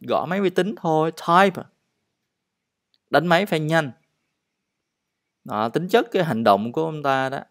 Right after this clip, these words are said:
của người nào đó, type fast. Fast. Đánh máy đúng luôn, correctly.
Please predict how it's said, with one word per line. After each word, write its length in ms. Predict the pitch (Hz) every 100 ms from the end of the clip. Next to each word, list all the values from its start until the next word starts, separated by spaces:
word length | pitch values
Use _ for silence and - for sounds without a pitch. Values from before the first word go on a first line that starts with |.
| _
của 60 | 131
người 160 | 131 113
nào 200 | 101 98
đó, 180 | 104 - _
type 300 | - 135 127 -
fast. 380 | 151 139 - - - _ _ _ _ _ _ _ _ _ -
Fast. 360 | 151 131 - - _ _ _ _ _ _ _ _ - _ _
Đánh 160 | - 160
máy 160 | 185 190
đúng 240 | 196 240
luôn, 540 | 294 180 175 160 113 104 _ - 143
correctly. 580 | 143 170 - 120 101